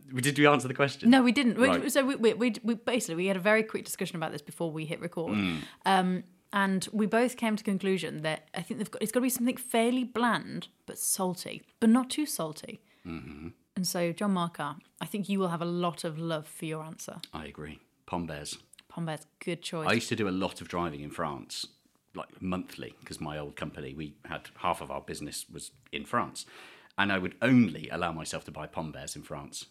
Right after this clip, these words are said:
Speaker 1: And that would involve a drive down to Portsmouth or Southampton, across on the ferry, dock in Saint-Malo or Caen, and then we would drive on to wherever we were going. And I would always go to the first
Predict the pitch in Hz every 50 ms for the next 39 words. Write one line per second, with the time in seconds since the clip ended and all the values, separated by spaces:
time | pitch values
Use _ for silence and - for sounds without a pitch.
0 | _ _ 85 90 85 80 82 82 78 85 82 80 80 76 - - _ 87 82 -
1 | 107 104 110 110 104 - 90 85 80 - - - - 80 - - - 73 - -
2 | 71 - 76 71 - - 76 73 - - 78 73 73 - _ - - _ _ _
3 | _ _ - - - - 143 - - 101 82 76 - - 78 76 76 76 76 69
4 | - _ _ _ _ _ _ _ _ - 104 - - - 82 - - 82 82 80
5 | 78 78 78 76 76 78 78 73 73 73 73 73 73 - - _ _ _ _ -
6 | 87 78 73 76 76 73 _ _ _ _ - 80 78 80 78 76 76 76 76 78
7 | 78 - - - _ _ _ _ _ _ _ _ - 90 85 80 76 76 80 80
8 | 78 - - 82 80 80 78 73 71 76 71 71 73 110 101 85 82 - - -
9 | - - - _ _ - 85 87 85 85 87 - - 107 107 110 104 98 82 73
10 | 71 71 78 - - - _ _ - - 80 80 - - - - - - 110 104
11 | 92 - - - - -